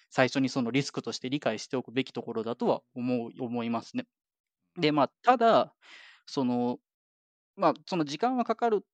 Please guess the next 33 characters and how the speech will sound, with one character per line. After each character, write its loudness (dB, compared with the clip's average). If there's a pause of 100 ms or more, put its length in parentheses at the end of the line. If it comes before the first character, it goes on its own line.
と -6
は 2
い -2
え -2
ど -2
も、 0 (640)
ま 0
あ、 4
そ -6
う -4
い 2
う、 -10 (200)
そ -8
の、 0 (920)
ま 0 (120)
あ、 -6
例 -2
え 0
ば 2
言 0
語 2
能 2
力 -2
が -2
や 0
や 0
低 -4
い -6
人 -8
と -6
か -6
で -6
も、 0